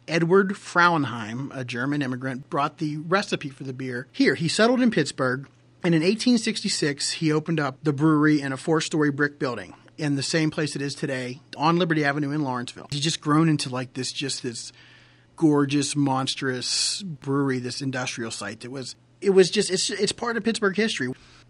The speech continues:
At their height, they were brewing one million barrels, uh, of beer every year.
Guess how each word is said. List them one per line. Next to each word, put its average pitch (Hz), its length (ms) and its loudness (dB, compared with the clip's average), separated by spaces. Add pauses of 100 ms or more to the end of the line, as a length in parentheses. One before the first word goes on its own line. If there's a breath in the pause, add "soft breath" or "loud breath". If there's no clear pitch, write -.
(160)
At 156 140 -2
their 151 100 2
height, 190 380 -2
they 180 100 4
were 156 140 4
brewing 139 440 2
one 156 200 2
million 156 240 2
barrels, 120 640 -4 (120)
uh, 113 440 -8
of 120 200 -12
beer 113 380 -10 (140)
every 120 200 -10
year. 120 320 -14